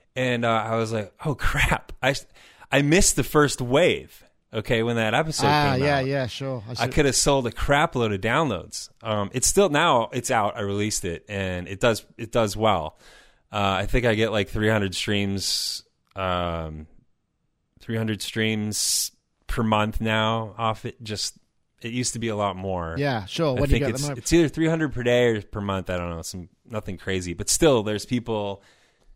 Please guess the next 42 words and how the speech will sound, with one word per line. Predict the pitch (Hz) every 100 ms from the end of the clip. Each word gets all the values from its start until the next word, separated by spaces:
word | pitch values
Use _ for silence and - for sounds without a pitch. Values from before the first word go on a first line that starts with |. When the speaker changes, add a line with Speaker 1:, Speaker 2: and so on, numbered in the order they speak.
| _ -
Speaker 2:
Who | 127
are | 143
Speaker 1:
interested | 113 107 -
in | 98
the | 95
song. | - 104 95 - - _ -
So | - 151
that | 156 175
would | 180 139
be | 143
kind | - 135 135
of | 120
like | 120 127
a |
popular | 110 117 107 117 117
song, | - 160 110 98
you | 104
know, | 101 104
in | 104
my | 101
library, | 101 120 139 98 82 78 80 90 _ -
like | 113 110
you | 113
mentioned, | 120 - 98 92
popular | 98 92 95
song. | - 123 98 82 - - - _ -
Uh, | 110 101 95
so | 95 117
now | 113 117 110 110 _ 107 _ - 117
you | 117 117
have | 107 101
that | 113 135 -
side | - 101 92
of | 87
things | - -
too. | - 156 120 -
So | - 123
you | 120 151
could | - 190 202
actually | 139 - 127 110
blow | 104 110 107 113
up | 139 101 87